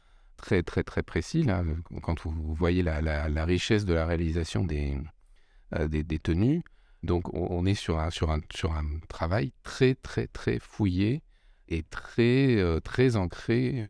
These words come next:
culturellement. Donc on en est, euh, encore plus fiers.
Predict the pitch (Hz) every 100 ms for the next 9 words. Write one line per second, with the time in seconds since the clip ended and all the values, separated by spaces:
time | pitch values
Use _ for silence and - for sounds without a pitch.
0 | - - 90 107 85 78 73 - _ _
1 | _ - - 95 92 - 76 73 76 95
2 | 110 73 73 71 - - - _ _ -
3 | _ - 85 - - - 80 73 82